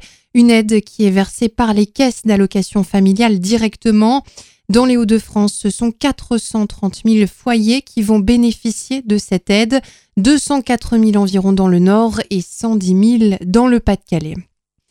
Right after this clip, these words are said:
Emmanuel Macron, euh, de son côté, était en visite ce matin à l'hôpital de la Pitié-Salpêtrière à Paris pour y rencontrer des soignants.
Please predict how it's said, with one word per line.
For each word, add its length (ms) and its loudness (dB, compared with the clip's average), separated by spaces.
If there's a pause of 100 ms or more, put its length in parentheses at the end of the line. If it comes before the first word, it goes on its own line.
(460)
Emmanuel 400 4
Macron, 580 0
euh, 140 0
de 120 0
son 220 -2
côté, 320 0
était 240 -2
en 80 0
visite 400 -2
ce 220 -4
matin 580 0
à 140 0
l'hôpital 500 0
de 80 2
la 140 2
Pitié-Salpêtrière 1300 -2
à 100 -2
Paris 580 0
pour 180 -6
y 80 0
rencontrer 520 -2
des 100 0
soignants. 600 0